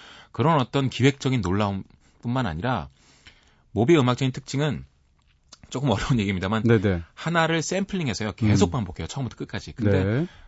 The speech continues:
Speaker 1: 그 나머지를 비트도 얹고 기타도 넣고 스트링도 넣고
Speaker 2: 네.
Speaker 1: 구성해가는 그 능력이 정말 탁월합니다.
Speaker 2: 음, 그 베리에이션을 주는.
Speaker 1: 그렇죠.
Speaker 2: 네.
Speaker 1: 익스트림 웨이스트요.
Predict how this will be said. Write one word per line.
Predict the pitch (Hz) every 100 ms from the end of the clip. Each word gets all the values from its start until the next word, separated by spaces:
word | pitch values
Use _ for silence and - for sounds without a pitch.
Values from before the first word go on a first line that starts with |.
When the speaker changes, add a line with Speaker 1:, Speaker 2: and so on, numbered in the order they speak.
| _
Speaker 1:
그 | - 131
나머지를 | 85 113 151 151 120 135 104 76
비트도 | - - 123 110 90
얹고 | 85 82 - 120 113
기타도 | 101 - 104 98
넣고 | 80 - 113 127 135 135 _ _ -
스트링도 | - - 139 123
넣고 | 78 - 127 139
Speaker 2:
네. | 107 95 82
Speaker 1:
구성해가는 | - 101 123 139 104 87 92 82 73 _
그 | -
능력이 | 90 87 80 104
정말 | - - 87 143
탁월합니다. | - 104 95 95 90 85
Speaker 2:
음, | 90
그 |
베리에이션을 | 117 120 131 110 107 95
주는. | - 107 95
Speaker 1:
그렇죠. | 95 131 104 92 78
Speaker 2:
네. | 90 90 110 156 - -
Speaker 1:
익스트림 | 107 - - 170
웨이스트요. | 135 117 - 101 127 92